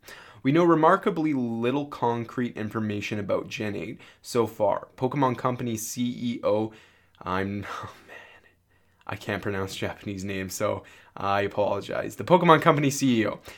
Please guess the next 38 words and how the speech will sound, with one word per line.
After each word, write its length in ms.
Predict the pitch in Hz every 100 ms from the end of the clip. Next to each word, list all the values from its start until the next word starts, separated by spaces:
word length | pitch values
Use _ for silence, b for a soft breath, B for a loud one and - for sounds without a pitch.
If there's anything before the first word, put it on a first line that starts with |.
| B
has 100 | 120
previously 460 | - 156 170 175 160
explained 540 | 160 - 127 120 117 B B -
that 180 | 113 -
it 140 | 120
will 140 | 113 110
feature 360 | 139 139 135
the 120 | 113
best 360 | 101 113 135 123
visuals 560 | 117 110 107 107 101 113
in 120 | 107
the 80 | 92
series' 440 | - 107 104 -
history, 560 | 151 147 160 160 180 185 B -
that 180 | 110
it 80 | 120
will 160 | 117 113
be 180 | 110 107
a 60 |
new 320 | 101 110 135
game 340 | 143 120 117 107
in 120 | 110
the 80 | 98
series 420 | - 104 104 104 B -
with 100 | 98
new 220 | 110 135
Pokemon 600 | 131 127 113 104 101 101
and 120 | 110 104
will 80 |
be 200 | 98 - -
aimed 340 | 110 113 107 -
at 240 | 104 98 -
existing 680 | 101 95 101 123 - 120 110
fans." 680 | - 110 98 - - - -
Shout 200 | - 98
out 120 | 98 95
to 80 |
Brian. 460 | 92 110 110 101